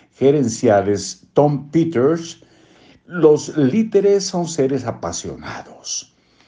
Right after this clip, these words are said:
La pasión surge del deseo más profundo por llegar a ser, tener o hacer en su vida.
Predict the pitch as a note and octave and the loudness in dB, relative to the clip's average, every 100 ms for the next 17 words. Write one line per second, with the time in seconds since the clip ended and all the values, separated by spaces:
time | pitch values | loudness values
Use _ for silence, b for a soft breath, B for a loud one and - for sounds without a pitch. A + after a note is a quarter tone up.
0 | b b b b b A2+ G#2+ G2 A2 F3+ | b b b b b -2 0 0 2 4
1 | F3+ - A3 G#3+ G3 E3+ B2+ G#2+ G#2 D3+ | 2 4 0 2 2 4 2 2 0 2
2 | D3 C3 C3 C3 A#2+ G#2 - E3+ C#3 D3 | 4 4 0 0 0 0 2 0 2 0
3 | C#3+ G2 E2+ D#2+ D#2+ G2 G#2 G2+ D3+ C3 | 0 -4 -2 -2 0 2 2 0 2 4
4 | D3 F3 F3 G2 D#2 G2+ B2 C3 - G2+ | 4 2 -2 -4 -2 -2 0 -2 -2 -2
5 | D#2+ D#2+ A2 A2 A#2+ A#2+ D#3+ D#3+ G#2+ C#2+ | -2 -4 -2 0 0 -2 -2 0 -2 -4
6 | A#1 A1 | -12 -18